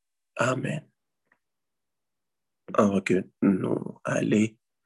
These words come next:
en bas bénédiction et m'a invité nous,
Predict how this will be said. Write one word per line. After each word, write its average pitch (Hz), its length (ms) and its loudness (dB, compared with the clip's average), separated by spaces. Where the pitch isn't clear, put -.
en 101 120 4
bas 92 180 4
bénédiction 101 880 0
et 95 540 2
m'a 95 140 4
invité 92 500 0
nous, 113 320 2